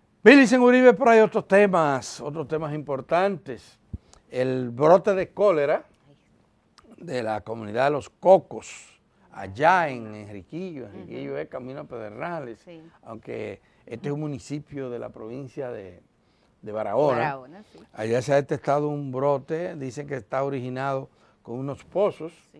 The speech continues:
Speaker 2: unos
Speaker 1: Esta es
Speaker 2: pozos.
Speaker 1: una región que no tiene agua casi.
Speaker 2: Sí, sí.
Speaker 1: Y
Speaker 2: Triste
Speaker 1: entonces,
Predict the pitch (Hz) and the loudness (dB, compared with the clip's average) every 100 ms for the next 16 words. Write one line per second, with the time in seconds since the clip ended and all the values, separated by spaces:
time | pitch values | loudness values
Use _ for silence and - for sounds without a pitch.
0 | 147 156 - - 135 131 226 220 214 196 | -20 -20 -20 -14 -10 -4 2 4 4 2
1 | 196 190 165 185 143 123 113 87 82 - | 0 -4 -4 -6 -6 -6 -8 -10 -18 -20
2 | - - - 165 170 349 _ 277 294 _ | -20 -20 -20 -20 -20 -20 _ -20 -20 _
3 | _ _ 208 135 262 240 214 - 175 175 | _ _ -8 -2 0 0 -2 2 2 2
4 | - | -4